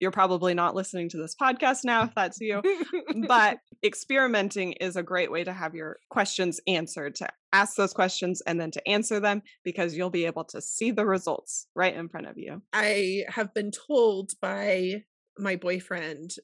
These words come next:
Speaker 2: that there's an element of this experimentation in me that he doesn't have, that I just, like, "Well, let's try it.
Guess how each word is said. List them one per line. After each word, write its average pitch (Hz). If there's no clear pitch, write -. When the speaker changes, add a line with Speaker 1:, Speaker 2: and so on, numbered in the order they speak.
Speaker 2:
that 170
there's 190
an 185
element 208
of 175
this 170
experimentation 185
in 190
me 175
that 160
he 175
doesn't 160
have, 165
that 175
I 185
just, 175
like, 170
"Well, 175
let's 175
try 381
it. 180